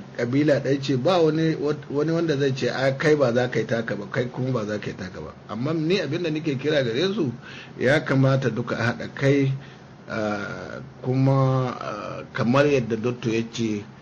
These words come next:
ka san wa-, duk dai matsalar abun siyasa ce. Ya kamata kowace jiha ta yi abin da ya kamata. Misali,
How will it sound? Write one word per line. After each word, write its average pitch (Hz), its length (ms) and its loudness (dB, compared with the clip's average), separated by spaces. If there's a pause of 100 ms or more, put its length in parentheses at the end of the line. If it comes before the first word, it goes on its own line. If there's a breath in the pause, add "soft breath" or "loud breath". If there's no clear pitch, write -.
(720 loud breath)
ka 131 200 0
san 147 280 -2
wa-, 151 120 -2 (320)
duk 139 300 4
dai 180 300 10 (120)
matsalar 156 560 4
abun 131 280 4
siyasa 107 460 0
ce. - 140 -12 (360)
Ya 131 280 4
kamata 123 420 0
kowace 123 460 -2
jiha 120 360 -2 (760)
ta - 80 0
yi 117 80 2
abin 107 280 -2
da 98 60 0
ya 95 120 -4
kamata. 92 400 -8 (920)
Misali, 156 600 4